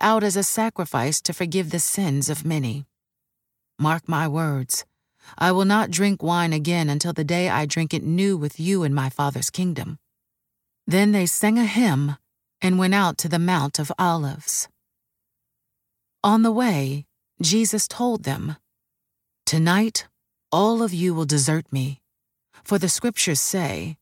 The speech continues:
'God will strike the shepherd, and the sheep of the flock will be scattered.' But after I have been raised from the dead, I will go ahead of you to Galilee and meet you there." Peter declared,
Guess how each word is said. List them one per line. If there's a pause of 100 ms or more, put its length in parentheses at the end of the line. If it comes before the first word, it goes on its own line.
(460)
'God
will
strike
the
shepherd, (260)
and
the
sheep
of
the
flock
will
be
scattered.' (1120)
But
after
I
have
been
raised
from
the
dead, (460)
I
will
go
ahead
of
you
to
Galilee
and
meet
you
there." (1160)
Peter
declared,